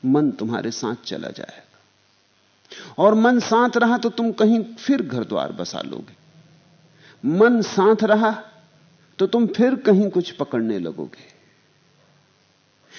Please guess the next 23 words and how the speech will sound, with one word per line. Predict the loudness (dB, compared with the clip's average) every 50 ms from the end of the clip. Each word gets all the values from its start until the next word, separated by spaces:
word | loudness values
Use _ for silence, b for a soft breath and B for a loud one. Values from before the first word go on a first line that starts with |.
| B B B _ -2
पकड़ने | -2 2 2 2 4 6 4 4 4
की | 2 -2 -6 -6 -6 -6 -8 -12 _ _ _ _ _ _ _ _ _ _ _ _ _ _ _ _ _ _ _ _ _ _ _ _ _ _ -4
मूल | -2 -2 0 2 2 4 4 4 2 0
भित्ति | 0 0 -2 -2 -2 -4 -2 -2 -2
तो | 0 -2 -2 -2
तुम्हारे | -4 -6 -6 -6 -4 -4 -4 -4 -4 -6
भीतर | -6 -4 -6 -6 -6 -6 -10 -10
है। | -10 -12 -18 -20 -20 -20 _ -20 _ _ _ _ _ -20 -20 _ -20 -20 -20 -20 _ _ -20 _ _ _ _ _ _ _ B B B B B -20 -2 _
पत्नी | 0 0 2 2 2 4 2 2
के | 2 0 -2
कारण | -2 -4 -6 -4 -4 -2 -2 -2 -2
तुम | -4 -4 -6 -6
संसार | -6 -6 -6 -6 -6 -6 -6 -8 -6 -6
में | -4 -4 -2
नहीं | -2 -2 0 0 0
हो, | 0 0
न | 0 -2 -4
पति | -4 -6 -8 -6 -6 -6
के | -4 -4 -6
कारण | -6 -6 -10 -8 -8 -8 -10 -10
संसार | -8 -8 -8 -8 -10 -12 -14 -14 -14 -14
में | -14 -16
हो। | -18 -18